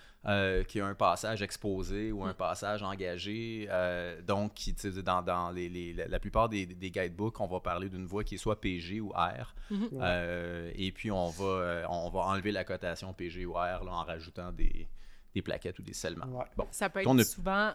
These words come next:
Speaker 2: dû à plusieurs accidents, comme
Speaker 1: Ça
Speaker 2: là,
Speaker 1: peut
Speaker 2: sûrement
Speaker 1: être
Speaker 2: que tu vas nous parler
Speaker 1: souvent
Speaker 2: des
Speaker 1: dû à des
Speaker 2: accidents dans
Speaker 1: acc-,
Speaker 2: Samouraï.
Speaker 1: voilà, exactement. Donc, on va te, on va, ton opinion par rapport à ce phénomène-là
Speaker 3: Ouais.
Speaker 1: en partant.
Speaker 3: Ça dépend des voix, parce que je pense qu'une voie comme Soyouz, où à l'époque, euh,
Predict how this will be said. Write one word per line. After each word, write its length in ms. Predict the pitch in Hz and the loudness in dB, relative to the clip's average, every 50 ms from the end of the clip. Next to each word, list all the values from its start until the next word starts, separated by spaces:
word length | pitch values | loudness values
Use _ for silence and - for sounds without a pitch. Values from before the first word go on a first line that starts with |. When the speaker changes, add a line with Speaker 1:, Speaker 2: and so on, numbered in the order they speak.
| - - - | -4 -6 -6
Speaker 2:
dû 300 | 180 151 156 160 202 190 | -4 -4 0 2 4 4
à 80 | 180 | 2
plusieurs 340 | 175 - - 170 175 175 170 | 2 -2 -6 -8 -6 -6 -8
accidents, 400 | 165 151 - - - 202 190 165 156 - | -8 -8 -8 -4 -2 -2 -2 -2 -4 -4
comme 80 | - | 2
Speaker 1:
Ça 80 | - 214 | 4 6
Speaker 2:
là, 40 | 196 | 8
Speaker 1:
peut 100 | - 113 | 10 10
Speaker 2:
sûrement 120 | 117 196 | 8 8
Speaker 1:
être 60 | 202 | 6
Speaker 2:
que 40 | - | 4
tu 60 | - | 4
vas 60 | 160 | 4
nous 100 | 156 151 | 4 6
parler 180 | 143 151 156 156 | 6 8 8 8
Speaker 1:
souvent 220 | 147 156 160 175 170 | 10 10 10 10 10
Speaker 2:
des 60 | - | 8
Speaker 1:
dû 100 | 139 151 | 6 6
à 40 | 147 | 6
des 100 | 135 135 131 | 6 6 6
Speaker 2:
accidents 40 | 131 | 4
dans 40 | 135 | 4
Speaker 1:
acc-, 80 | - 180 | 0 0
Speaker 2:
Samouraï. 300 | 180 180 208 302 381 127 | -2 -2 -2 -4 0 4
Speaker 1:
voilà, 220 | 127 131 117 101 | 6 6 8 6
exactement. 440 | 104 110 110 107 - 120 101 87 82 | 6 2 -2 0 0 2 2 2 2
Donc, 180 | 90 107 113 113 | 2 2 4 6
on 80 | 110 | 6
va 100 | 104 107 104 | 6 4 4
te, 100 | - 113 | 2 0
on 180 | 107 104 104 104 | -2 0 2 2
va, 80 | 101 | 0
ton 260 | - - - - 156 151 | 0 4 6 8 8 8
opinion 300 | 135 - - 127 127 123 | 8 6 4 2 2 4
par 160 | 117 107 98 | 4 4 4
rapport 260 | 98 92 - 110 107 | 4 2 0 0 -2
à 60 | 101 | 0
ce 100 | - - | -2 -2
phénomène-là 480 | - 101 98 95 92 151 147 - 92 104 101 | -2 -2 -2 0 2 2 2 2 0 -2 -2
Speaker 3:
Ouais. 40 | 95 | -2
Speaker 1:
en 40 | 87 | -2
partant. 300 | - 87 - - - - | -2 -4 -4 -6 -8 -12
Speaker 3:
Ça 720 | - - - - - - - - - 220 208 - 170 160 | -12 -6 -4 -2 -2 -2 -2 -4 -6 -6 -2 2 2 2
dépend 420 | 156 147 147 151 180 175 - 247 262 | 2 2 0 0 0 0 2 0 2
des 120 | 214 180 | 2 2
voix, 180 | 147 156 196 196 | 4 4 2 2
parce 140 | 175 131 - | 0 -2 -4
que 40 | - | -4
je 40 | - | -4
pense 180 | 180 190 180 - | -6 -6 -4 -2
qu'une 140 | 170 160 143 | -2 -2 -2
voie 220 | 135 135 151 170 | -2 -2 -4 -4
comme 300 | 160 - 151 143 135 123 | -4 -6 -6 -4 -4 -4
Soyouz, 720 | 101 - - 151 143 139 139 151 160 165 170 165 143 131 | -6 -6 -4 -4 -4 -2 0 2 4 4 4 2 0 -2
où 120 | 131 135 143 | -2 0 0
à 60 | 135 | 0
l'époque, 640 | 131 131 120 110 - - 156 156 160 160 - - - | -2 -4 -8 -8 -6 -2 -2 -2 -2 -4 -8 -10 -8
euh, 480 | 135 123 120 117 117 117 113 113 117 117 | -6 -6 -6 -8 -10 -10 -12 -12 -12 -14